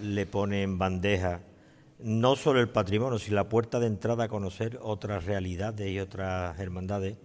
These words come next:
Después del mare magnum que estamos viviendo en Sevilla, posiblemente esto sea el reducto donde nos tengamos que refugiar.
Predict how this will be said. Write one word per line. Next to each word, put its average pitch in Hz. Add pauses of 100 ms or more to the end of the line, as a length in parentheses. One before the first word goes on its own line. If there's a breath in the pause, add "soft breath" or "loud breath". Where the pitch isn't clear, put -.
(920 loud breath)
Después 127
del 135
mare 135
magnum 131
que 127
estamos 123
viviendo 120
en 117
Sevilla, 120
posiblemente 113
esto 117
sea 123
el 113
reducto 104
donde 117
nos 110
tengamos 104
que -
refugiar. 90